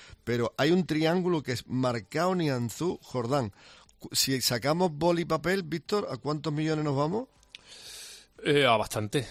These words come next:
Speaker 2: sobre todo por la amortización de los jugadores, ya lo hemos dicho, que, que eso está lastrando, está lastrando bastante a la configuración de la, de la plantilla.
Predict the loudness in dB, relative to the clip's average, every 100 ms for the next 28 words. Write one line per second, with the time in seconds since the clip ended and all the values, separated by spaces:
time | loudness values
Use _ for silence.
0 | -12 -10 -8 -8 -8 -8 -6 -8 -4 -4
1 | -4 -6 -6 -4 -4 -2 0 0 2 2
2 | 2 0 0 -2 -2 -4 -6 -4 -2 -2
3 | -6 -8 -6 -6 -6 -8 -14 -8 -6 -6
4 | -4 -4 -4 -2 -2 0 2 0 -2 -8
5 | -8 -4 -2 -2 -2 -2 0 0 -2 -4
6 | -2 0 4 4 4 4 2 -2 0 -2
7 | -2 -4 -2 -2 -4 -6 -2 0 2 0
8 | 0 0